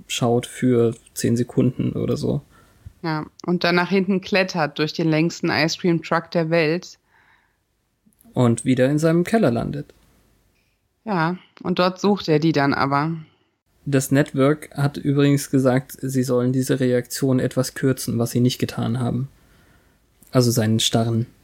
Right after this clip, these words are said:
Speaker 2: <laughs> Gut.
Speaker 1: Hm. Ja, ist es nicht nett von Anja? <laughs> Geh schon. Ich meine,
Speaker 2: Naja.
Speaker 1: sie
Speaker 2: Ich lenke das Auto mit meinen telepathischen Fähigkeiten. Das
Speaker 1: Ja,
Speaker 2: sieht
Speaker 1: mit
Speaker 2: man dann auch noch.
Speaker 1: energischen Gesten wollte sie <laughs> es steuern.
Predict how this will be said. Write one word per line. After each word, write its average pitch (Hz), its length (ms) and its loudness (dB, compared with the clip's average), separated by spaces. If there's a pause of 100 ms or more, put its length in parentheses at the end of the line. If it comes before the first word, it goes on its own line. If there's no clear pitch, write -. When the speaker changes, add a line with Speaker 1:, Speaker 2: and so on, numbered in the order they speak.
(340)
Speaker 2:
<laughs> 214 1160 -2 (1500)
Gut. 196 360 4 (1040)
Speaker 1:
Hm. 139 360 0 (1040)
Ja, 127 180 2
ist - 220 -2
es 220 120 -2
nicht 165 160 0
nett 120 180 0
von 175 180 -2
Anja? 180 360 0 (160)
<laughs> - 180 -20
Geh 143 240 -2
schon. 190 440 -2 (420)
Ich 165 140 -2
meine, 143 220 4
Speaker 2:
Naja. 160 200 0 (340)
Speaker 1:
sie 135 260 0
Speaker 2:
Ich 135 120 2
lenke 220 280 4
das 196 160 0
Auto 185 300 0
mit 180 160 -2
meinen 160 200 0
telepathischen 156 680 -4
Fähigkeiten. 147 680 -4 (400)
Das 135 260 2
Speaker 1:
Ja, 143 60 4
Speaker 2:
sieht 143 120 6
Speaker 1:
mit 139 120 2
Speaker 2:
man 170 100 4
dann 143 160 6
auch 135 120 4
noch. 165 60 4
Speaker 1:
energischen 165 500 4
Gesten 123 960 0
wollte 123 320 0
sie 135 180 0
<laughs> - 40 2
es 131 160 4
steuern. - 580 -2